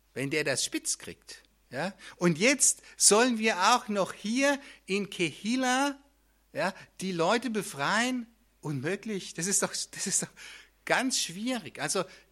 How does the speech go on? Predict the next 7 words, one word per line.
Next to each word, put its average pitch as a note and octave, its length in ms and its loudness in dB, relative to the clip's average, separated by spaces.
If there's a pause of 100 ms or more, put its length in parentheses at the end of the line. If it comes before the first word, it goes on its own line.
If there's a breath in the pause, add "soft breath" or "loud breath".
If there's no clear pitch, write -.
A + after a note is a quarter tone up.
David, A3 720 2
der C3 140 -2
Oberste, G#3+ 760 0 (220 loud breath)
hat D#3 240 -4
jetzt - 420 -4
ein C3 300 -4
Truppenproblem. G#2+ 1040 -8